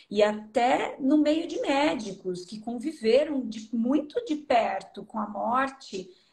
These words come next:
é difícil, é um tabu. Então, é, a gente precisa falar sobre isso. E se no momento você não consegue, a forma que você tem de ajudar é realmente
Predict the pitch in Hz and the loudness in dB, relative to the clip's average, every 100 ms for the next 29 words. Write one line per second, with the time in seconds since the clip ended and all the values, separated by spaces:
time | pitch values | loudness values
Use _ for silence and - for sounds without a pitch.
0 | - 262 302 302 - 214 175 - - 175 | -2 0 2 -2 -6 -8 -8 -10 -14 -14
1 | 180 _ _ - 262 294 294 233 180 170 | -14 _ _ -2 2 2 0 -6 -6 -6
2 | - - _ _ _ _ _ - 247 247 | -8 -16 _ _ _ _ _ -6 -2 0
3 | 285 285 311 320 - - _ _ 262 254 | 2 4 2 0 -8 -18 _ _ 2 4
4 | 254 254 - - _ _ _ _ _ _ | 4 2 -2 -12 _ _ _ _ _ _
5 | _ _ - 269 285 330 - - 403 427 | _ _ 0 2 2 -2 -6 -6 -2 -2
6 | - 302 269 202 - 208 185 190 - 156 | 2 4 4 2 -2 -4 -2 -2 -4 -8
7 | - - - 214 214 - 262 302 330 262 | -10 -12 -4 -2 -2 0 2 4 4 2
8 | 233 220 214 214 226 226 220 247 - - | 0 -4 -6 -6 -6 -6 -6 -10 -10 -10
9 | 247 - 240 208 180 _ _ _ _ 220 | -10 -8 -8 -10 -12 _ _ _ _ -4
10 | 220 247 254 269 294 254 262 269 254 220 | 2 4 4 -2 -6 -8 -8 -10 -6 -2
11 | 214 208 208 214 214 220 294 294 269 240 | -2 -2 -6 -8 -6 -4 -2 -2 -4 -6
12 | 240 247 254 220 226 247 - 269 254 262 | -6 -6 -8 -12 -16 -18 -16 -8 -6 -6